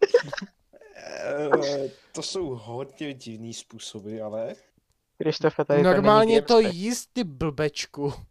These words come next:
Speaker 2: <laughs> Stejně
Speaker 3: Ne-
Speaker 2: to není Grimsby.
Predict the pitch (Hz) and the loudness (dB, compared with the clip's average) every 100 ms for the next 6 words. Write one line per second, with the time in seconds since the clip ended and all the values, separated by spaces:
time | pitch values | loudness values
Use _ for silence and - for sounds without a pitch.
0 | _ _ 170 - - - - - - - | _ _ -2 -2 -6 -10 -12 -12 -10 -10
1 | - - - - - _ - _ - _ | -10 -10 -12 -14 -18 _ -20 _ -20 _
2 | _ _ - - 269 - _ - - _ | _ _ -10 -10 -12 -18 _ -20 -20 _
3 | _ _ _ - 165 185 180 123 123 127 | _ _ _ -2 2 4 4 2 2 0
4 | 127 123 123 123 | 0 0 -4 -6